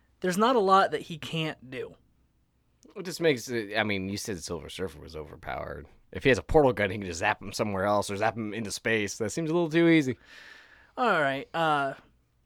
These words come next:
Speaker 1: i-, outside of him, then, anybody from sci-fi? Okay. Egon Spengler.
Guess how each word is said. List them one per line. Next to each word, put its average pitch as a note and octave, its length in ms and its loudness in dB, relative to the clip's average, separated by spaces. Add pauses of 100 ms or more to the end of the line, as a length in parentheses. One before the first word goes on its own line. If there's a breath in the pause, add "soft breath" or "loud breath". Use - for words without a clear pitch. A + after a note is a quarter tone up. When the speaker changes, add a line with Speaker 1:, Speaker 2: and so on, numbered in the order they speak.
(280)
Speaker 1:
i-, D#3+ 180 -6
outside E3+ 600 2
of C3+ 640 -4 (800)
him, E3+ 380 -6
then, B2 500 -10 (1400)
anybody D#3 360 -10
from D3+ 180 -14
sci-fi? C3+ 240 -8 (120)
Okay. E3+ 380 -2 (520 loud breath)
Egon G3+ 280 2
Spengler. F3 460 -4